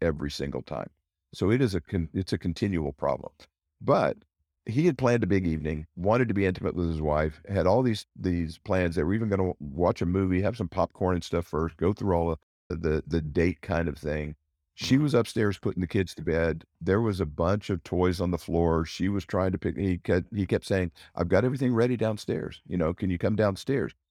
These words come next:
Speaker 1: He's already anticipating the, the evening together. She couldn't get past all the toys on the floor and putting the three kids to bed. A-, and he asked me, he said, "Look,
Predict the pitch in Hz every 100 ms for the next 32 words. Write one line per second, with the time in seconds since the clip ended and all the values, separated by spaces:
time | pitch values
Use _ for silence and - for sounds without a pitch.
0 | _ - 135 175 147 131 117 92 - 117
1 | - 90 104 95 92 87 82 _ _ -
2 | 101 92 87 87 - 110 107 92 90 92
3 | 78 82 92 57 57 _ _ - - -
4 | 180 - 143 123 110 - 117 101 - 101
5 | 90 - 98 101 95 87 76 85 90 85
6 | - 92 92 82 101 107 131 185 - 67
7 | - - _ _ _ _ 101 95 98 101
8 | 135 127 117 - 117 117 87 104 104 92
9 | 135 -